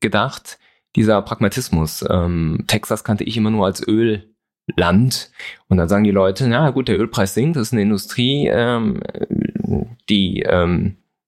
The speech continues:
äh, also Windindustrie ist eine Industrie, die wächst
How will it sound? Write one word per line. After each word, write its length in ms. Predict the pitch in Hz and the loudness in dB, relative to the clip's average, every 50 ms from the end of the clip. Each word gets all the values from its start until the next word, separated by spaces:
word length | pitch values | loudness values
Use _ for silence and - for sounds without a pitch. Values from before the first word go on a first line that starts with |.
| - - - _ | -14 -14 -12 _
äh, 200 | - - - 92 - - | -2 0 0 0 0 0
also 160 | - 95 90 | -2 0 0
Windindustrie 560 | 104 113 127 131 131 120 - - - 123 113 | 0 0 0 0 -2 -2 -4 -4 -2 0 0
ist 120 | 101 - | 0 0
eine 100 | 110 101 | 0 0
Industrie, 320 | 104 107 104 101 - - 104 | 2 2 0 -2 -2 -2 -2
die 120 | 101 90 | 0 0
wächst 440 | 80 110 - - - - - - _ | 0 0 -2 -2 -8 -14 -14 -16 _